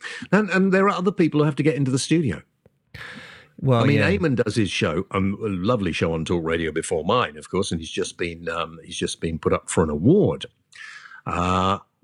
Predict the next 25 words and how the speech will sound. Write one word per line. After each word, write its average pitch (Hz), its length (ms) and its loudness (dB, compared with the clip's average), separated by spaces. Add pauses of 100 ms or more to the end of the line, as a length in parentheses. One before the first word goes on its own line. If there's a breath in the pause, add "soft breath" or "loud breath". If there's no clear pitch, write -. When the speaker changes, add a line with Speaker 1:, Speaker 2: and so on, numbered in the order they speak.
(640)
Speaker 1:
I 147 240 4
have, 117 460 0
uh, 101 480 2
I've, 104 260 -2
I've 98 140 -6
seen 113 260 2
Eamon 101 340 0
sitting 113 220 2
around 101 500 0
and, 87 280 0
uh, 90 120 2
having 104 320 0
meetings 101 440 2
after. 104 360 -2
In 104 100 -4
fact, 127 140 2
I've 95 100 -4
said 107 200 0
to 87 100 -6
him, 80 80 -4
"I 90 80 -2
w-, 90 220 -10
I 85 80 -6
wouldn't 76 260 -8
bother." 78 220 -6